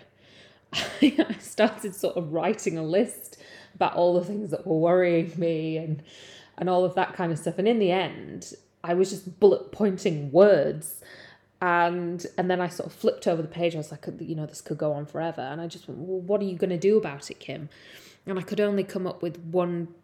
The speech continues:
you know, thing. "Stop <laughs> complaining about it." And I think I've still got sort of the,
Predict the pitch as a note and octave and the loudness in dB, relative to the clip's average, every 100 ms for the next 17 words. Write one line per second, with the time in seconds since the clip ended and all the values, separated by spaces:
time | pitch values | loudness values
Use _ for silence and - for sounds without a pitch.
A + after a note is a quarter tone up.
0 | _ _ _ _ F#3 E3+ D#3+ - _ - | _ _ _ _ -8 -6 -8 -14 _ -8
1 | - G#3+ A3+ C#3 E3 _ _ - - G#3 | -2 -2 -2 -6 -10 _ _ -10 -4 -4
2 | - - - A3 C4 A#3 - F4 F4+ - | -4 -6 -4 -2 0 2 4 8 6 6
3 | A3+ - - - - D#3 - G#3 C4 C4+ | -2 -4 -6 -6 -2 0 0 2 2 0
4 | A3 - G3+ F3 E3+ - - E3 E3 E3 | -8 -4 -2 -2 -4 -8 -8 -8 -8 -6
5 | E3+ D#3 | -4 -4